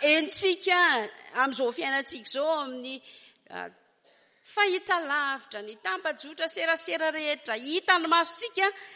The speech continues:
izany olona mijoro vavolombelona milaza mahita fahitana izany.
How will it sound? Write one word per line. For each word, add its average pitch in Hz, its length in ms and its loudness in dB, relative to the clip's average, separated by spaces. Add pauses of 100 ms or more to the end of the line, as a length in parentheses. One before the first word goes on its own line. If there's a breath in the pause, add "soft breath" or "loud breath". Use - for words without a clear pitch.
(280 loud breath)
izany 302 680 6
olona 370 440 6
mijoro 302 420 0
vavolombelona 277 760 2
milaza 330 400 4
mahita 294 320 -2
fahitana 311 680 0
izany. 180 240 -8